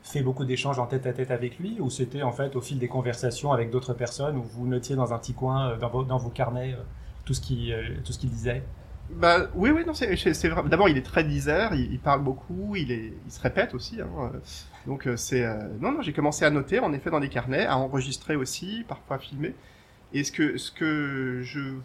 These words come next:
Speaker 2: voulais, moi, dans mon exercice, j'ai, j'ai toujours à cœur, évidemment, de, que l'image, euh, ait du,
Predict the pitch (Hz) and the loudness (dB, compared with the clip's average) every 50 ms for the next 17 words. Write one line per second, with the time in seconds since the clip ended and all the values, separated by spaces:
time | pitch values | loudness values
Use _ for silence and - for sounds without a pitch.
0 | - - 147 151 156 180 202 220 220 202 156 123 139 151 170 160 147 139 143 139 | -14 -10 -8 0 4 6 6 6 6 2 0 0 4 4 4 6 4 2 2 0
1 | 139 143 143 143 143 - - - 208 - - - - 131 - 117 113 123 120 - | 0 0 -2 -4 -4 -4 -8 -8 -10 -10 -10 -10 -10 -10 -10 -8 -8 -8 -10 -10
2 | - 147 165 147 139 123 - 170 160 151 135 127 127 139 143 160 160 143 123 113 | -10 -8 2 4 4 4 4 0 0 0 -2 0 0 2 2 2 2 0 -2 -6
3 | 127 - - - - - - 131 127 139 147 156 160 170 160 151 135 123 110 101 | -8 -12 -18 -20 -20 -10 -6 -4 0 2 4 8 8 8 8 6 4 0 -2 -2
4 | 85 85 - - - - - - - - - - - - - - - - 131 123 | -4 -8 -10 -12 -14 -16 -18 -20 -20 -20 -20 -20 -12 -12 -12 -12 -8 -4 -4 -4
5 | 120 120 117 | -4 -4 -8